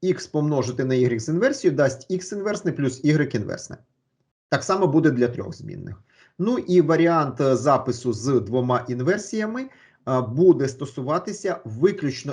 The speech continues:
інверсії, яка сама нижня. Вона дозволить вам розгорнути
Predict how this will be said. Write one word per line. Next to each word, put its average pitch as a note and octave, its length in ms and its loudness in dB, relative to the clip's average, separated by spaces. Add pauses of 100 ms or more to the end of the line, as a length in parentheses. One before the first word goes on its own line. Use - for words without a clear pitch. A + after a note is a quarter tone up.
інверсії, F3 580 -2
яка C#3 500 0
сама D3+ 560 -4
нижня. B2+ 540 -6
Вона C3+ 420 -4
дозволить C#3 560 -2
вам F3 240 -2
розгорнути A#2 1300 -2